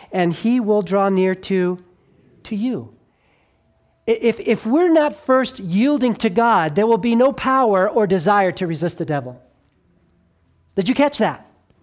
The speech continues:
If we do not have a devotional life, if we don't spend, begin our day with God and his word, the devil is waiting for us, and he's gonna have us for lunch. You with me? It is absolutely im-,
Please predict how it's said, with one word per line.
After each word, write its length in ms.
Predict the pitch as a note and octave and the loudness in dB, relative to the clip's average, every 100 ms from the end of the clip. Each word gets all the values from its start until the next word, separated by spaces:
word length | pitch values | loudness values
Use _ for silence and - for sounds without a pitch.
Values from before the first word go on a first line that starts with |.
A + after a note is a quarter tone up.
| _ _ _ _ _ _ _ _ _ _ | _ _ _ _ _ _ _ _ _ _
If 140 | C#3 F#3+ | -10 -6
we 100 | A#3 | -4
do 160 | A#3 | -2
not 180 | A3 G3+ | -2 -2
have 140 | G3+ | -4
a 40 | F3+ | -6
devotional 500 | D#3+ E3 E3 D#3+ C3+ | -6 -8 -8 -12 -12
life, 420 | B2+ B2 A2 _ _ _ _ _ _ _ _ _ _ _ _ _ _ | -14 -16 -20 _ _ _ _ _ _ _ _ _ _ _ _ _ _
if 100 | C3+ | -8
we 80 | E3+ | -4
don't 180 | A3 G#3+ | -2 -4
spend, 520 | - G3 F#3+ F#3+ D3+ | -6 -4 -2 -2 -4
begin 280 | D3 C#3 F#3 | -6 -4 -4
our 140 | F3+ | -4
day 220 | D#3 D#3 D3+ | -6 -6 -6
with 200 | C#3 C#3 | -8 -10
God 280 | C3 C#3+ | -8 -8
and 100 | C#3 | -8
his 180 | C3 B2+ | -10 -12
word, 420 | B2 A#2+ G#2+ A2 _ _ _ _ | -12 -12 -12 -16 _ _ _ _
the 100 | B2 | -12
devil 420 | B2 D3 D#3+ E3+ - | -8 -6 -6 -8 -10
is 160 | C3 | -10
waiting 260 | C#3+ C#3+ B2 | -8 -6 -8
for 220 | B2 A2 | -12 -20
us, 260 | A#2+ - _ _ _ | -20 -20 _ _ _
and 80 | B2 | -10
he's 120 | A#2 | -8
gonna 120 | A#2+ | -10
have 200 | A2+ A2 | -10 -12
us 100 | A2 | -16
for 100 | A#2 | -16
lunch. 420 | G#2 A2 - - _ _ _ _ _ _ F#3+ F3+ _ _ _ _ _ _ _ _ _ _ _ _ _ _ _ _ | -18 -18 -20 -20 _ _ _ _ _ _ _ _ _ _ _ _ _ _ _ _ _ _ _ _ _ _ _ _
You 140 | D3 | -6
with 180 | D#3 F#3 | -4 -6
me? 200 | A3+ - _ _ _ _ _ _ - | -8 -12 _ _ _ _ _ _ -4
It 80 | E3+ | -2
is 100 | - | -2
absolutely 580 | G#3+ C4+ - C4 B3 | -2 -2 -2 -4 0
im-, 200 | G#3 E3+ | -2 -4